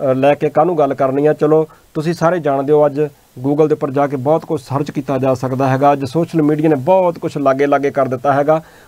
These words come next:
ਬੜੇ ਇੱਦਾਂ ਦੇ ਮੁਲਕ ਹੈਗੇ ਆ, ਜਦੋਂ ਤੁਸੀਂ ਆਪਣੀ ਗੱਡੀ ਲੈ ਕੇ ਨਾ ਉੱਧਰੋਂ ਲੰਘਦੇ ਹੋ ਕਿਸੇ ਨੂੰ, ਹੁਣ ਮੰਨ ਲਓ ਆਪਾਂ ਹੁਸ਼ਿਆਰਪੁਰ, ਮੈਂ ਰਹਿਣਾ ਮੰਨ ਲਓ ਹੁਸ਼ਿਆਰਪੁਰ ਤੋਂ ਮੈਂ ਜਲੰਧਰ ਨੂੰ ਜਾਣਾ ਹੈ,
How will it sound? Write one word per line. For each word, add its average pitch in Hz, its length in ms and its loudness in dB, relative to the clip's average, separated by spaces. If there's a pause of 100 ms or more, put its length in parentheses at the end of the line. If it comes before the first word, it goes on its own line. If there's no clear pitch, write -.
ਬੜੇ 147 360 4
ਇੱਦਾਂ 190 180 0
ਦੇ 190 80 -2
ਮੁਲਕ 143 300 -2
ਹੈਗੇ 131 280 -2
ਆ, 120 120 -2 (440)
ਜਦੋਂ 156 260 2
ਤੁਸੀਂ 175 240 -4
ਆਪਣੀ 165 240 -2
ਗੱਡੀ 139 320 0
ਲੈ 147 180 4
ਕੇ 135 140 -2
ਨਾ 170 100 4
ਉੱਧਰੋਂ 170 260 2
ਲੰਘਦੇ 143 320 2
ਹੋ 151 60 4
ਕਿਸੇ 143 240 -4
ਨੂੰ, 131 120 -4
ਹੁਣ 143 120 0
ਮੰਨ 156 200 4
ਲਓ 165 80 4
ਆਪਾਂ 160 200 0
ਹੁਸ਼ਿਆਰਪੁਰ, 139 540 -2
ਮੈਂ 143 200 -2
ਰਹਿਣਾ 147 240 2
ਮੰਨ 131 160 0
ਲਓ 127 180 0 (360)
ਹੁਸ਼ਿਆਰਪੁਰ 151 460 0
ਤੋਂ 165 120 -2
ਮੈਂ 156 140 2
ਜਲੰਧਰ 151 340 0
ਨੂੰ 180 140 2
ਜਾਣਾ 135 220 2
ਹੈ, 131 140 -8